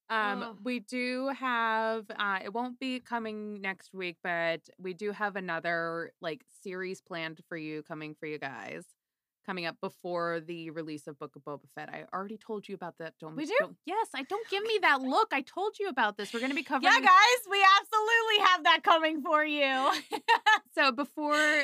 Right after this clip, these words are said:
Speaker 1: before the Book of Boba Fett is released, we are gonna be doing a little series where we're covering the crime syndicates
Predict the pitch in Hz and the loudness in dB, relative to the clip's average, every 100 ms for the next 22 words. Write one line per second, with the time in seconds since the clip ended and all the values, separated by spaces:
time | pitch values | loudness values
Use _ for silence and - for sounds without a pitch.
0 | 247 277 - 285 269 262 269 285 285 240 | 0 -2 -2 -2 0 -2 -4 -6 -4 -4
1 | 226 220 226 208 202 202 190 175 180 202 | -4 -4 -4 -4 -6 -8 -10 -10 -10 -8
2 | 190 175 180 196 196 185 185 180 170 170 | -6 -4 -6 -6 -10 -10 -10 -10 -10 -8
3 | 165 - 170 165 180 170 151 175 160 165 | -10 -8 -8 -8 -10 -12 -12 -12 -10 -10
4 | 165 - 214 220 - 160 - - _ - | -10 -8 -8 -8 -10 -14 -14 -18 _ -20